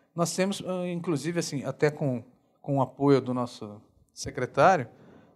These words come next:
nós temos preso, por exemplo, que na própria lep diz que ele pode trabalhar voluntariamente.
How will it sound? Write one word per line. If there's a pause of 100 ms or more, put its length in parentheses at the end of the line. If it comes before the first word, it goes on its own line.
nós
temos
preso,
por
exemplo,
que (120)
na
própria
lep
diz (280)
que
ele
pode
trabalhar
voluntariamente.